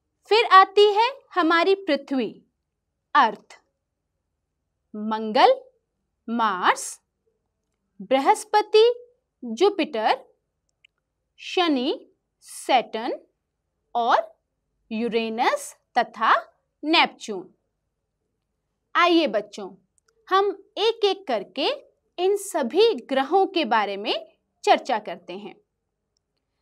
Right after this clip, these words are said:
सबसे पहला ग्रह है बुध या मरकरी। बुध ग्रह सूर्य से निकटतम ग्रह है।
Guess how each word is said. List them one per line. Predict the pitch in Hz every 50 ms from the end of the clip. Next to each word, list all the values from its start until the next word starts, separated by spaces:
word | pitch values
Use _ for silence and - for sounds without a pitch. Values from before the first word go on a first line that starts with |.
| _ _ -
सबसे | - 494 494 494 - - - 523 539
पहला | 539 523 440 381 392 392 403 427 440
ग्रह | 370 294 359 370 381 381 381
है | 381 339 370 370 403 466 480 - _ _ _ _ _ -
बुध | 285 302 403 415 294 240 - 233 220 233 - _ _ _ _ _ _ _ _ _ _ _ 359
या | 403 480 480
मरकरी। | 440 359 269 233 220 226 - 220 202 180 - - _ _ _ _ _ _ _ _ _ _ _ _ _ _ _ _ _ _ _ _ _ _ _ _ _ _ _ -
बुध | 277 381 494 508 440 349
ग्रह | 240 277 247 233 226 226 226 226 269 415 - - _ _ _ _
सूर्य | - - - - 415 427 453 480 480 480 466 440
से | - - - 254 233 254 330 440 554 - - _ _ -
निकटतम | 294 320 370 392 - - 427 427 427 - - _ - 453 453 415 339
ग्रह | - 254 240 240 233
है। | 214 208 196 202 - - -